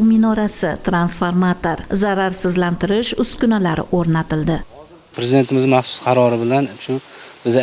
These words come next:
Speaker 2: Arab M F ga, Yangi Arab ko'chasiga yangi quduq qazildi. Bu yerda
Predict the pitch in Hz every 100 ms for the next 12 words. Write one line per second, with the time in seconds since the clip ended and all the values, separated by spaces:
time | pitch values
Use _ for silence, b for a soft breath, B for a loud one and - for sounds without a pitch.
0 | 127 135 131 123 117 123 120 143 - -
1 | _ B B B 120 127 127 127 123 -
2 | 120 123 113 117 120 135 120 113 120 113
3 | 120 117 - 117 113 117 156 220 - 123
4 | 139 135 151